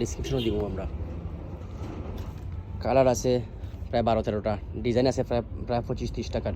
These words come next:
ডিজাইন আছে, ও আরও আছে। আজকে আবার নতুন স্টক হইছে।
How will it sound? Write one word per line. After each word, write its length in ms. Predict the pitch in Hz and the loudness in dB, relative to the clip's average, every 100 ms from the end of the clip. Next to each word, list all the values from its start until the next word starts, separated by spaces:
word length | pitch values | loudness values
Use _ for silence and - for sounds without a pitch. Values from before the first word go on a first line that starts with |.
| 110 | -2
ডিজাইন 200 | 104 98 98 | -4 -4 -4
আছে, 120 | 92 - - - - - | -6 -6 -6 -6 -6 -2
ও 40 | 113 110 | 2 2
আরও 100 | 107 | 2
আছে। 160 | 98 - - - - - - - - - - - - - - - - - - - - - - - - - - - - | -2 -6 -8 -8 -8 -8 -8 -8 -8 -8 -8 -6 -6 -6 -8 -8 -8 -6 -6 -6 -6 -8 -8 -8 -6 -6 -6 -2 -2
আজকে 140 | 107 | 2
আবার 120 | 120 127 | 2 2
নতুন 120 | 131 131 | 2 0
স্টক 160 | - 117 | 0 0
হইছে। 200 | - | 0